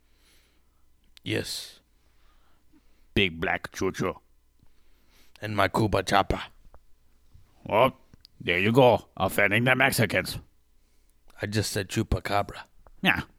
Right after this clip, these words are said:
Speaker 2: You told someone to go suck your goat. Oh,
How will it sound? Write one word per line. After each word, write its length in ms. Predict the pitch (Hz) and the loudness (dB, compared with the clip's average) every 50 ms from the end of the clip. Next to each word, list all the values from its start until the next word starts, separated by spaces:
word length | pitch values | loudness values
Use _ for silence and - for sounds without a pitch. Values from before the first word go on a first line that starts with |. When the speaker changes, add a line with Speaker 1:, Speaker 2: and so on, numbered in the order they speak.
| _ - _ _ - - _ - _ - - _ _ _ _ _ _ _ _ _ _ _ - | _ -20 _ _ -20 -20 _ -20 _ -20 -20 _ _ _ _ _ _ _ _ _ _ _ -4
Speaker 2:
You 120 | - 139 | -4 -2
told 240 | - - 120 101 92 | 2 4 2 2 4
someone 280 | - 120 113 110 107 104 | 4 2 4 4 4 2
to 80 | 120 | 4
go 100 | 117 113 | 4 4
suck 300 | 98 - - 127 120 - | 2 4 2 2 2 4
your 100 | 123 117 | 2 2
goat. 320 | 110 139 139 - - - - - _ _ _ _ _ _ _ _ _ _ - _ _ _ _ _ _ _ _ _ _ _ - - | 6 6 6 6 4 2 -6 -16 _ _ _ _ _ _ _ _ _ _ -20 _ _ _ _ _ _ _ _ _ _ _ -2 2
Oh, 580 | 104 123 170 196 202 202 185 160 123 92 - | 4 6 8 8 8 8 8 6 6 4 0